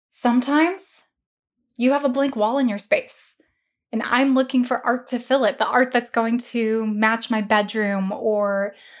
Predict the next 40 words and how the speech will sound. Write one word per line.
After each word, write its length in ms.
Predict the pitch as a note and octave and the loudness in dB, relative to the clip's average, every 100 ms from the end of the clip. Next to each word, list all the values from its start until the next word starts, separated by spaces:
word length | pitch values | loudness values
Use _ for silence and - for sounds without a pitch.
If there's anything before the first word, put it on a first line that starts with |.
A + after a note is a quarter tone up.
| - | -2
the 60 | F3+ | 2
design 500 | A3 A3 G#3 G#3+ G#3+ | 2 2 2 2 2
theme 240 | A3 G3+ | 0 0
that 140 | G3+ | 2
I've 120 | G3+ G3+ | 0 0
been 120 | G3 | -2
going 320 | G3 G3+ G3+ | -2 -2 -4
in 220 | G#3+ G3+ | -4 -4
this 220 | G3+ G3 | -4 -6
room 460 | G#3+ G3+ G#3+ A3+ A3+ _ - | -4 -4 -4 -8 -12 _ -4
really, 240 | A3 A3 | -2 -2
really 220 | G#3+ G3 | -4 -4
well. 320 | G3+ F#3 A3 - _ _ _ _ _ _ _ _ _ _ _ _ | 0 -2 -2 -12 _ _ _ _ _ _ _ _ _ _ _ _
Sometimes 1120 | - - B3+ C4 C#4 C#4+ C#4+ C#4 C#4 - - - _ _ _ - | -8 2 4 4 4 4 6 4 2 -4 -16 -20 _ _ _ -2
I 120 | A#3+ | 0
buy 160 | A#3+ B3+ | 0 -2
a 100 | C4 | -2
book 360 | A#3 C4 - | -2 -2 -2
because 280 | - A#3 A3+ | -4 -4 -4
I 60 | A3 | -4
just 300 | A3 A#3 A#3+ | -6 -8 -6
need 140 | A#3 | -4
escapism. 600 | A3+ - A3 A#3 F#3 G3 | -6 -6 -6 -6 -4 -6
Sometimes 440 | G3 D4+ F4 F4+ C4 | -2 -2 0 0 0
I 40 | |
buy 180 | A#3+ A#3+ | 2 2
a 80 | A#3+ | 0
book 520 | A3+ D4+ F4 - - _ _ _ _ _ _ _ | 2 2 2 -2 -20 _ _ _ _ _ _ _
because 220 | A#3+ C4+ | -2 2
I 80 | C#4 | 2
want 160 | C#4 C#4 | 2 2
to 60 | |
learn 260 | C4 A#3 D#4 | 2 2 0
something 340 | C#4+ A3+ G#3+ | 0 -4 -4
more. 180 | G3+ G3 | -6 -6
I 60 | G#3+ | -6
want 160 | A3 | -2
to 40 | A#3 | -2
be 100 | A#3+ | -4
challenged. 840 | - G#3 B3 A#3+ - C4 - - | -6 -6 -6 -6 -8 -14 -14 -18